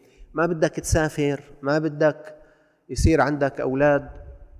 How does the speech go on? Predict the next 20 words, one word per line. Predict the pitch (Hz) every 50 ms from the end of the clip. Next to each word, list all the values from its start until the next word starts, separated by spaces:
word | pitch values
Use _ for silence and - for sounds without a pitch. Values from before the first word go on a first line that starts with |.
| - - - - - - - _ -
قال: | - 180 190 180
"أو | 147 165 160
غير | 156 147 180 180 170 165
ذلك؟" | 160 151 170 170 170 170 160 165 -
قال: | - 196 190 175
"أسألك | - 165 - - - - 196 185 175 - -
مرافقتك | 156 147 147 147 151 170 165 - 156 - - 175 - 165 151 - 147
في | - 151
الجنة | 139 131 127 143 135 131 123 120 123
فقط | - 196 185 - 180 175 - 170
يا | 165 160
رسول | 151 156 147 - - 156 143
الله، | 139 135 135 127 - - 175
أنا | 170 160
أريد | 147 143 165 165 190 202 202 170 -
أن | - 147 147
أكون | 120 143 143 - 185 190 175 151 143
معك | 156 175 175 185 180 175 - 190 202 208 196 - - - - _ _
في | - -
الجنة". | 151 147 139 127 135 120 104 90 -